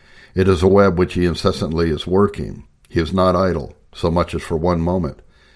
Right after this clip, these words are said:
In a short time it is wrought, and then it is cut off." Every breathing is a thread in this web. When the last breath is drawn, the web is woven out. He expires, and then it is cut off. He breathes no more.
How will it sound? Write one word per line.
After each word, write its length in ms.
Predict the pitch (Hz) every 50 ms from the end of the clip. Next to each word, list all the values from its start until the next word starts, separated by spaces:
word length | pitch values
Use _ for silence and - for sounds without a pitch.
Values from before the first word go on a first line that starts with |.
| _ _ -
In 100 | 90 85
a 60 | 82
short 320 | - - 104 95 85 73
time 280 | - 95 95 95 95 87
it 100 | 76 73
is 120 | 73 -
wrought, 440 | - 80 90 98 98 98 - - - -
and 160 | - 78 82
then 160 | 87 90 90
it 120 | 90 92 87
is 200 | 90 85 - -
cut 360 | _ - - - 73 78 80
off." 500 | 71 69 69 58 - - 104 - - - - _ _ - _ _ _ _ - _ _ _ _ _ _ _ _ - _ _ _ - - -
Every 240 | - 95 85 98 98
breathing 600 | 87 80 104 110 104 104 - 73 85 76 71 71
is 160 | 80 80 -
a 60 | 90 82
thread 340 | - - 95 98 95 85
in 120 | 80 73 71
this 200 | 71 - - -
web. 440 | 95 107 95 76 73 69 - - - - - - - -
When 60 | 95
the 60 | 95 92
last 360 | 95 92 90 90 85 - -
breath 260 | 90 92 87 - -
is 120 | 85 80
drawn, 380 | - - 85 90 87 90 90 80
the 60 | 73
web 220 | 78 87 90 87 82
is 120 | 78 -
woven 340 | - 82 87 87 87 85 78
out. 360 | 82 85 85 82 - - - - - _ _ _ _ _ _ _ _ _ -
He 120 | - 92
expires, 640 | 90 85 - - - 87 90 90 92 90 87 85 87
and 140 | 80 80 87
then 140 | 92 90
it 120 | 87 85 85
is 200 | 85 80 - -
cut 280 | - - - 90 85
off. 360 | 85 85 87 87 90 90 - -
He 120 | 76 73
breathes 600 | 71 73 80 78 80 85 85 87 87 87 - 82
no 180 | 85 87 87 85
more. 500 | 85 82 82 82 80 76 73 - -